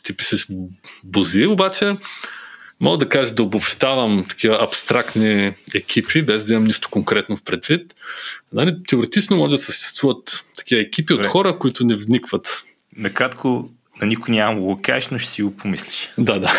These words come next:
Speaker 1: <laughs> Да. Да. Та, има екипи от бузаджии, в които, понеже, е, ако има на, на трима души един, който знае какво прави, знае какво става отвътре, този екип може да върви, защото понякога се налага нещо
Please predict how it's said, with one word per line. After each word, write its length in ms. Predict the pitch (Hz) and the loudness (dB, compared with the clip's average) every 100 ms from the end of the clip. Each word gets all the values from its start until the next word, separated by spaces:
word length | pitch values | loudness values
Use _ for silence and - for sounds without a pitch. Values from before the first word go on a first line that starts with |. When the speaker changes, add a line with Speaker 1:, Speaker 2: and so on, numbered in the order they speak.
| - | 2
Speaker 1:
<laughs> 120 | - 160 | 2 0
Да. 260 | - - - 180 151 - 147 - - - | 2 2 0 0 0 0 -2 -4 -8 -2
Да. 240 | 131 117 - - _ _ | 0 0 -4 -18 _ _
Та, 160 | - 139 | 0 2
има 340 | 160 180 208 | 4 4 4
екипи 260 | 175 - 160 | 4 2 2
от 280 | 143 110 - 117 | 2 0 -8 -6
бузаджии, 580 | 101 104 113 90 110 | 0 2 2 2 2
в 80 | 175 | 2
които, 480 | - 185 180 202 196 | 2 0 2 2 4
понеже, 520 | - 151 165 180 180 165 - - _ - | 4 2 4 4 2 0 -2 -10 _ -2
е, 40 | 113 | 0
ако 340 | 117 113 - | 2 0 2
има 280 | 143 160 139 | 2 4 2
на, 160 | 123 104 - | 2 0 -2
на 160 | 113 | -2
трима 240 | - 131 110 | 2 0 2
души 260 | 104 - | 0 0
един, 200 | 110 107 | 2 2
който 300 | 101 107 104 | 2 0 0
знае 240 | 98 101 98 | -2 0 0
какво 240 | - 90 | 0 -2
прави, 340 | - 87 127 127 | 0 2 2 2
знае 200 | 95 92 | 0 -2
какво 180 | - | -2
става 280 | 92 - 87 | -2 2 2
отвътре, 360 | 87 107 160 220 226 185 - - - - | 2 0 2 2 2 0 -8 -14 -10 0
този 160 | 160 | 0
екип 200 | - 156 | 0 0
може 180 | 135 110 | 0 2
да 80 | 110 | 2
върви, 440 | 104 95 95 80 - | 2 2 0 0 -2
защото 400 | - 110 - 143 | -4 -4 -6 -6
понякога 340 | - 131 123 120 | 0 2 2 0
се 140 | - | 2
налага 280 | 107 139 151 | 2 2 2
нещо 260 | 127 - | 0 -2